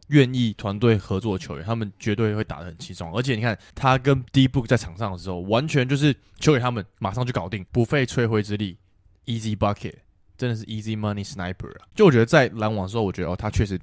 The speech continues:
打得可能比较辛苦一点的感觉。来到太阳，我这几场比赛真的是每一球都得分得得超级轻松的欸，都感觉在他的 sweet spot 上面就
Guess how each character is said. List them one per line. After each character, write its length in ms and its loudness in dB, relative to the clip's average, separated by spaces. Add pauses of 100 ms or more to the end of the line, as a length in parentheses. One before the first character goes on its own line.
(360)
打 160 -10
得 60 -10
可 100 -12
能 80 -8
比 60 -12
较 160 -2
辛 260 -10
苦 220 -4
一 40 -6
点 160 -6
的 100 -10
感 160 -16
觉。 120 -18
来 160 -2
到 100 2
太 200 0
阳， 140 -4
我 140 -8 (100)
这 120 0
几 60 -2
场 180 -4
比 100 -10
赛 140 -6
真 140 -2
的 60 0
是 200 0
每 220 2
一 40 4
球 200 8
都 140 8
得 200 4
分 180 8
得 180 6
得 60 6
超 380 4
级 200 0
轻 280 -4
松 280 -4
的 80 -4
欸， 80 -6
都 180 2
感 160 2
觉 120 -2
在 120 -4
他 180 -2
的 160 -4
sweet 320 -4
spot 240 -2
上 140 -6
面 120 -8
就 120 -6